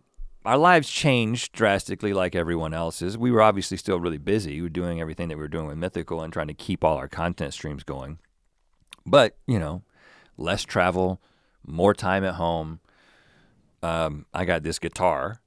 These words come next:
in my bedroom. I got a guitar at the Creative House. I got a guitar here. I got guitars everywhere, right? And so I just found myself as a way of sort of, like, passing the time, picking up my guitar and beginning to play. And I just started finding that every time I did that,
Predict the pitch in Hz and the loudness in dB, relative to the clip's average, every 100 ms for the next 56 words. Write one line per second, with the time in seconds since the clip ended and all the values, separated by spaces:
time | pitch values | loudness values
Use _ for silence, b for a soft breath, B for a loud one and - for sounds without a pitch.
0 | - 76 71 73 71 73 82 65 65 101 | -12 -10 -8 -8 -6 -6 -6 -8 -10 -12
1 | 101 - 80 80 82 - 85 87 - - | -12 -10 -8 -8 -8 -2 0 0 -4 -4
2 | 85 80 73 90 78 78 73 78 101 85 | -4 -4 -6 -6 -6 -8 -8 -8 0 0
3 | - 87 73 73 101 78 - - - 110 | 0 -4 -4 -2 -4 -4 -8 -4 2 4
4 | 87 101 85 67 65 60 78 92 90 b | 4 0 0 -8 -12 -8 -2 -2 -4 b
5 | b b 101 104 131 117 123 131 - 135 | b b -8 -2 4 4 4 0 -2 -2
6 | 131 117 - 127 113 104 - 110 107 98 | -2 -4 -2 2 2 2 0 2 2 2
7 | 107 101 107 110 113 101 - 104 90 92 | 0 4 4 6 4 2 0 -2 0 0
8 | 85 - 107 104 92 92 190 202 160 - | -2 0 0 0 -4 -4 0 2 2 -2
9 | 135 123 107 104 98 - b b b b | -2 -2 -2 0 0 -4 b b b b
10 | b _ _ 104 107 101 - 165 156 117 | b _ _ 0 2 0 4 6 8 8
11 | 113 - _ _ - 101 101 95 110 95 | 6 2 _ _ -4 0 0 2 0 0
12 | - 185 185 127 107 117 120 - 117 104 | 2 6 6 6 2 0 0 2 2 2
13 | - 120 123 101 87 104 120 139 123 101 | 2 2 2 -2 -2 0 0 2 0 0
14 | 87 196 208 107 87 | 2 2 4 0 -2